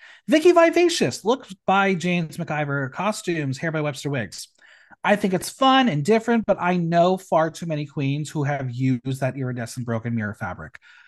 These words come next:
The thing that sets this apart is that giant skirt element. Why is it outrageous? I don't know. Couldn't tell you. Is it giving me biker?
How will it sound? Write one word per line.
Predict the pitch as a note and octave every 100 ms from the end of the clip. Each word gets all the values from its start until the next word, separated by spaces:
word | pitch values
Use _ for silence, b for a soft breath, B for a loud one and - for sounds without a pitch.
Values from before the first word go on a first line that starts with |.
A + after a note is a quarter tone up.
| b _ E3+
The | E3+
thing | - C4+ C#4 -
that | D4+ C4
sets | A3 F#3+
this | - D3+
apart | G3+ G#3 G3+
is | F3
that | D3+ C#3
giant | - C3+ C#3+ C#3+
skirt | - B2+ B2+
element. | D#3+ F3 F#3 E3+
Why | B2+ A#2 B2 D3+
is | F3 E3+ E3
it | E3+ D#3
outrageous? | D#3 C#3 D3 D#3 G3 G#3 - - C3+
I | C3
don't | A#2+
know. | G#2+ E2 _ _
Couldn't | - C3+
tell | - G2+
you. | E2+ - _ B B B
Is | G3+
it | G#3 D3
giving | G#3+ C4+ C#4
me | A#3 C#3+
biker? | C3 F#3 A#3+ D4 D4 C#4+ C4+